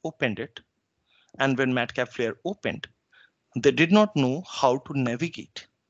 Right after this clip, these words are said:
What does the left pane mean? What does the body text, body part mean? So this is where I give the example of reality versus resume.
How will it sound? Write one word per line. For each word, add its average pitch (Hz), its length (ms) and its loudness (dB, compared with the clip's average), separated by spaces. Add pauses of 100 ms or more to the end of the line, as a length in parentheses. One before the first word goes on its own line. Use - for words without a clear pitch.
(1120)
What 131 260 0
does 139 160 0
the 123 100 0
left 117 340 -2
pane 143 240 2
mean? 135 260 0
What 113 180 -2
does 101 140 -6
the - 100 -12
body 117 300 -4
text, 123 320 -6 (120)
body 120 220 -2
part 117 360 -4
mean? 95 180 -2 (1400)
So - 160 4
this 151 220 2
is 156 140 2
where 233 280 6 (120)
I 131 140 4
give 135 260 -2
the 147 80 6
example 127 500 0
of 220 200 -4
reality 143 540 2
versus 120 500 -2
resume. 117 440 -2